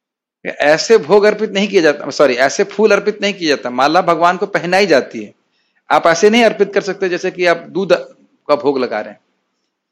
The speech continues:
तो ये छोटी छोटी बातें सिखाई जानी चाहिए, समझ रहे हैं? एक भक्त कुछ ऐसे बहुत सारी गलतियां करते हैं, बाएं हाथ से भगवान को नहीं देना चाहिए।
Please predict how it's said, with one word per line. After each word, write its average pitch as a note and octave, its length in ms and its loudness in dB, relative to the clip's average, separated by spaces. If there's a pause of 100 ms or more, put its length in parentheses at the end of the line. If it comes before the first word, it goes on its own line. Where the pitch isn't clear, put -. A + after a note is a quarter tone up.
(540)
तो F3 60 -6
ये F3+ 180 -4
छोटी G3+ 380 0
छोटी A3 320 -2
बातें E3 320 2
सिखाई G3+ 360 0
जानी E3 240 2
चाहिए, A2+ 360 -8 (680)
समझ E3 300 -4
रहे F#3+ 140 0
हैं? G3 240 -8 (680)
एक E3+ 220 2
भक्त F3+ 280 0
कुछ - 360 -10
ऐसे G#3+ 200 0
बहुत C4+ 220 4
सारी C4+ 180 2
गलतियां A3 300 2
करते F3+ 240 0
हैं, D3 100 -2
बाएं F3 160 4
हाथ F#3+ 160 2
से G3 160 -2
भगवान F#3 240 4
को G3 60 -4
नहीं G3+ 200 2
देना D3 240 -2
चाहिए। A2+ 260 -12